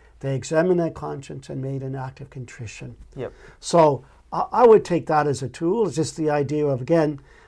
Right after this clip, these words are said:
Speaker 1: uh, the nightly examine, okay? So, so again, and, and to do that every night, okay?
Speaker 2: Mm-hmm.
Speaker 1: It doesn't have to be long or tedious. Just briefly, you go through the course of the day, you say, "Now, Lord, how did I offend you today?"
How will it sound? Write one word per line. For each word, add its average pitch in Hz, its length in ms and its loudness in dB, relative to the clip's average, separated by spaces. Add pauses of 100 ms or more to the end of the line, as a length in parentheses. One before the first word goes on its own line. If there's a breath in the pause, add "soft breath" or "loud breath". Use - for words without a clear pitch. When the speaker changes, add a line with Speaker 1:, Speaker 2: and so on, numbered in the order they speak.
(120)
Speaker 1:
uh, 139 80 -4
the 123 160 -4
nightly 160 400 4
examine, 135 600 0
okay? 160 380 -2
So, 151 460 2 (360 soft breath)
so 156 240 -2
again, 147 400 2
and, 151 200 -8
and 165 180 -4
to 165 100 -6
do 208 280 -4
that 180 260 -2
every 170 240 -4
night, 120 460 -10
okay? 196 80 -6 (100)
Speaker 2:
Mm-hmm. 185 80 2
Speaker 1:
It 156 60 0
doesn't 202 260 6
have 180 120 6
to 170 100 4
be 151 160 4
long 175 420 8
or 139 140 2
tedious. 208 600 4 (320 soft breath)
Just 170 220 4
briefly, 190 440 6
you 156 80 6
go 165 200 8
through 170 160 0
the 147 100 2
course 170 380 4
of 160 80 -4
the 151 100 2
day, 165 220 4
you 165 140 6
say, 160 200 0
"Now, 147 280 2 (380 soft breath)
Lord, 165 180 10
how 147 240 8
did 202 160 4
I 170 100 6
offend 151 500 -2
you 135 100 -6
today?" 135 460 -8